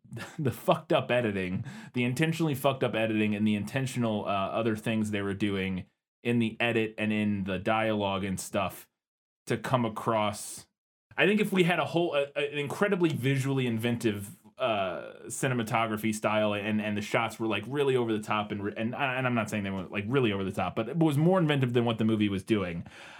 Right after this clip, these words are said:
I think that would have maybe been too much. Like, I think that might have overwhelmed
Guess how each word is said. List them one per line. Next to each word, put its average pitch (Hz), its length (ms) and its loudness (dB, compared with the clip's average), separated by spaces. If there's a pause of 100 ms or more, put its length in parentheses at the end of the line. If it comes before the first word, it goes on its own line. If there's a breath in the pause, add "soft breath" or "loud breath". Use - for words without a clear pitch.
I 127 140 2
think 151 200 -2
that 131 200 2
would 120 200 4
have 104 340 2 (240 loud breath)
maybe 117 360 4
been 104 340 2
too - 280 0
much. 160 480 -2 (260)
Like, 113 140 0
I 120 80 2
think 143 220 0
that 139 160 2
might 117 260 2
have 104 300 0 (280)
overwhelmed 104 1040 2